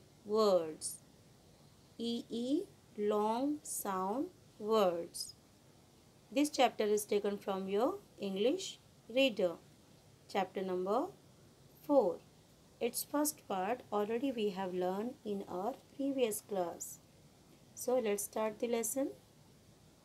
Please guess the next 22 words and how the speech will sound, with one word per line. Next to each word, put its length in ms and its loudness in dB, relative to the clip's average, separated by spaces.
Before 280 -2
to 140 0
start 380 -2
the 80 0
lesson, 480 -2
today's 300 0
lesson, 600 -2
let's 240 2
take 260 -2
a 60 -2
short 500 -2
recap 400 -2
what 280 -4
we 80 4
have 220 -4
learned 300 -4
in 180 -4
our 180 -4
part 240 2
one. 340 2
Let's 240 -2
see. 260 -4